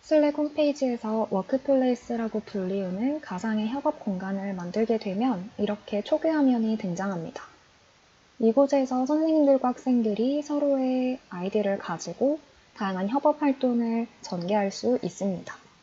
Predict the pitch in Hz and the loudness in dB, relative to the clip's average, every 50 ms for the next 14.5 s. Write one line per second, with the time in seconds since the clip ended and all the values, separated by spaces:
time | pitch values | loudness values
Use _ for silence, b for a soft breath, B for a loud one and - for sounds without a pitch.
0 | _ _ _ _ _ _ _ _ _ _ _ _ _ _ _ _ _ _ _ _ | _ _ _ _ _ _ _ _ _ _ _ _ _ _ _ _ _ _ _ _
1 | _ - - 233 220 - - - 226 220 269 302 302 302 285 285 277 269 269 269 | _ -6 -4 -4 -4 -2 2 2 4 8 10 10 12 12 10 8 6 6 6 6
2 | 294 302 294 311 302 302 302 294 285 277 - 269 254 254 240 214 185 175 170 170 | 4 4 4 4 4 4 2 0 0 2 2 4 4 4 4 2 0 -2 -4 -4
3 | 185 - 254 254 233 196 185 190 196 202 - - 196 190 - 214 208 208 214 247 | -2 0 0 2 2 2 2 0 -2 -2 -2 -2 -2 -2 -2 -2 -2 -2 -2 -2
4 | - 311 311 311 311 302 - 277 262 262 - 240 214 196 208 240 277 311 330 - | -2 -2 -2 -2 0 0 2 0 0 0 0 -2 0 0 0 0 0 -2 -2 -6
5 | - - 320 320 330 320 311 302 294 - 294 277 269 262 247 247 247 240 240 240 | -6 -4 0 0 2 2 2 2 0 2 2 4 4 6 6 4 4 4 2 0
6 | - - _ _ _ _ _ _ - 180 170 170 175 - 214 214 214 - 220 208 | -2 -8 _ _ _ _ _ _ -4 -2 -2 -2 0 2 2 2 2 2 0 0
7 | 180 175 175 170 170 170 175 190 226 254 269 - - - - _ _ _ _ _ | 0 0 -4 -4 -4 -2 -2 0 0 -2 -4 -6 -12 -20 -20 _ _ _ _ _
8 | _ _ _ 202 190 - - 196 208 240 269 285 302 330 - - _ _ _ _ | _ _ _ -6 -6 -4 -2 0 0 2 2 2 0 -2 -6 -12 _ _ _ _
9 | _ _ _ _ - - 302 311 302 294 285 294 - - - 269 262 254 254 254 | _ _ _ _ 2 6 8 8 8 8 6 2 -4 -6 0 2 4 4 4 4
10 | 247 - - 233 220 220 220 196 - - - _ - 202 196 190 196 - - 240 | 2 0 -2 -2 0 0 0 0 -2 -6 -10 _ -4 -2 -2 -2 -2 0 0 2
11 | 233 233 226 - - 196 - 185 170 170 - 240 220 185 190 202 - - - 190 | 2 2 0 -4 -6 -6 -6 -6 -6 -4 -2 -2 -2 -2 -4 -8 -8 -6 -6 -6
12 | - - - 220 220 220 - 285 285 277 - - 180 180 196 196 202 196 190 175 | -4 0 2 2 2 4 2 0 0 0 0 -2 0 2 2 2 2 2 0 -2
13 | 170 175 180 180 - - 185 175 185 185 185 180 180 190 226 233 226 - 233 226 | -2 -2 -2 -2 -2 -2 -2 0 0 0 0 -2 -2 -2 -2 -2 -2 0 0 0
14 | 220 202 175 170 - - 262 302 349 | 0 0 -2 -2 2 4 4 4 2